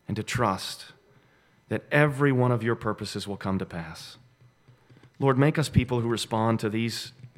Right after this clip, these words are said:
glorious truths rightly. Keep us from being presumptuous. Keep us from being sinful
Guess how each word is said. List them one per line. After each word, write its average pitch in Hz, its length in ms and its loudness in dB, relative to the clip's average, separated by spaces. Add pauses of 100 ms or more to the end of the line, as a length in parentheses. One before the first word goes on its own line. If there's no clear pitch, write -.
(160)
glorious 117 540 0
truths 95 600 -8 (680)
rightly. 104 760 -2
Keep 156 240 0
us 143 140 8
from 120 180 0
being 113 240 0
presumptuous. 135 800 0
Keep 156 240 -4
us 139 80 2
from 120 220 -2
being 107 260 0
sinful 160 880 2